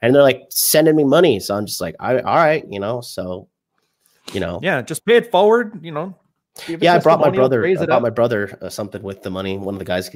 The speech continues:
Speaker 1: sent me, so
Speaker 2: Aw.
Speaker 1: bought, bought him something. I love
Speaker 2: Making
Speaker 1: my brother.
Speaker 2: families stronger.
Speaker 1: We are, dude. We're, like, my brother's, like, the real example of a patriarchy, not, like,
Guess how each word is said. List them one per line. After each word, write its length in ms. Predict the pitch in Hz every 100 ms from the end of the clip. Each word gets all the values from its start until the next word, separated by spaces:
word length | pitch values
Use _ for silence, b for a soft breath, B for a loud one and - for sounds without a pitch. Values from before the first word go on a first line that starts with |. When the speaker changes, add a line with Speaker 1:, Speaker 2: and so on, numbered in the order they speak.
| -
Speaker 1:
sent 220 | 101 82
me, 200 | 95 107
so 420 | - 90 92 104 _ b b b b
Speaker 2:
Aw. 240 | 156 110 107
Speaker 1:
bought, 400 | 101 180 196 -
bought 160 | -
him 80 | -
something. 380 | - 92 - 95
I 40 |
love 60 | - _ _ _
Speaker 2:
Making 100 | 180
Speaker 1:
my 120 | 165 214 -
brother. 0 |
Speaker 2:
families 360 | 165 165 180
stronger. 600 | - 139 127 131 117 - _ _ b b
Speaker 1:
We 160 | 269 277
are, 240 | 226 208
dude. 200 | 147 151
We're, 200 | 196 180
like, 400 | - 185 175 -
my 140 | 165 262
brother's, 360 | 143 160 143
like, 140 | 113 113
the 80 | 104
real 240 | 98 120
example 420 | 117 - 98 95
of 100 | 101
a 40 | 90
patriarchy, 720 | 101 95 113 90 - 98 98
not, 160 | 139
like, 160 | 110 104